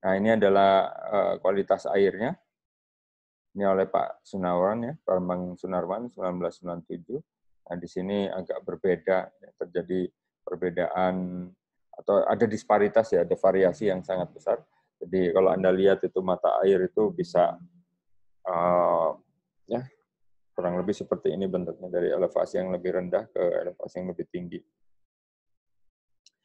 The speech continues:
Nah, ini juga perlu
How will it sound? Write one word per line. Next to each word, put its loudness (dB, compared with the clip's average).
Nah, -4
ini -2
juga -2
perlu -2